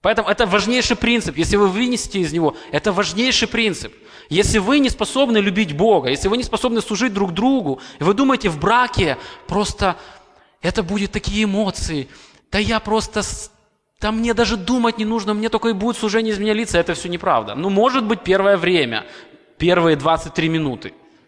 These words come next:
И потом, как только: "Подожди, чё твоя мама тут на свадьбе, это самое", или что-то в этом роде, или там, когда медовый месяц закончился, тебе нужно будет от-, отвергаться себя и служить другому. Это не просто такие эмоции, которые тебя захлёстывают,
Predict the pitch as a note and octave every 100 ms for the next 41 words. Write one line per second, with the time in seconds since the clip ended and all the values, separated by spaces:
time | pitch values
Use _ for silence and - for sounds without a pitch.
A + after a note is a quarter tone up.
0 | _ _ - - - - - - F3+ A#3+
1 | A3 A3 B3 B3 A3 A3 A3+ E3+ G3 A3+
2 | A#3+ A3+ G#3+ G#3+ G3 A3 G#3+ G#3+ G#3 G3
3 | - D3 G#3 F3+ E3+ G3 G3 F#3+ - F3
4 | F#3+ F3+ E3+ D#3+ D#3 E3+ E3+ D#3 D#3+ D3+
5 | D3+ C3 B2+ - - D3+ F#3 G3+ G#3 G#3
6 | G#3 G#3+ G3+ G#3 G3 G#3+ G3+ E3+ F3+ -
7 | D#3+ D3+ C#3+ C3+ - - - - F3+ G3
8 | B3 C4+ C4 A#3+ G3+ B3 A#3+ G#3 G#3+ D#3+
9 | - F#3 A#3 C4+ C4+ - G3 A#3 D4 A3
10 | - G#3 F#3+ C#4+ G3+ D#3+ C#3+ B2+ A2 G2
11 | - _ _ _ - E3+ B3+ C#4 C#4+ D4
12 | C4 A3+ - A#3+ A3 G#3 C4+ B3+ - G#3+
13 | A3+ A3 A#3 A3 - F#3 B3 A#3 - G#3+